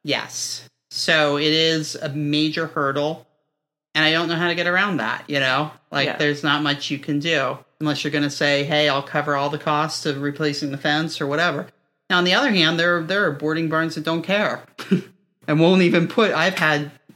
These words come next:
Speaker 1: cribbers of my own that they wouldn't put cribbing collars on. That would annoy me 'cause I get there and the horse be cribbing up a storm and
Speaker 2: <laughs>
Speaker 1: collars sitting right outside the door. So there are two sides to that. I will say, too, that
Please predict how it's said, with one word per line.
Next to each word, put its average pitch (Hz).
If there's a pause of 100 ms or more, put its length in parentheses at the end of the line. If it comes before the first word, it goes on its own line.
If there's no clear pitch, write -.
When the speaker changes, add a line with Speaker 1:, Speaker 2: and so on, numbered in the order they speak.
(120)
Speaker 1:
cribbers 165
of 165
my 160
own 196
that 127
they 135
wouldn't 143
put - (600)
cribbing 208
collars -
on. - (180)
That 135
would 131
annoy 147
me 139
'cause -
I 139
get 151
there 139
and 139
the 143
horse 147
be 147
cribbing 135
up -
a -
storm 135
and 139
Speaker 2:
<laughs> 254
Speaker 1:
collars 165
sitting 143
right 135
outside 139
the 139
door. 139
So 156
there 160
are 175
two 180
sides 135
to 139
that. 131
I 160
will 180
say, 175
too, 160
that 135